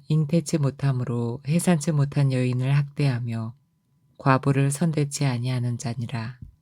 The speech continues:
그러나 하나님이 그 권능으로 강한 자들을 보존시키시니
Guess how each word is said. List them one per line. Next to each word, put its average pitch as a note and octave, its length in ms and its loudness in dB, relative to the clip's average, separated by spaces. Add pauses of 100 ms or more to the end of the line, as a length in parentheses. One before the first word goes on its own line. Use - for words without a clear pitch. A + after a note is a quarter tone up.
(3500)
그러나 D3 320 4
하나님이 D3 760 4
그 D3 160 0
권능으로 C#3+ 920 2
강한 C#3 340 2
자들을 C#3 420 0
보존시키시니 B2+ 1160 -2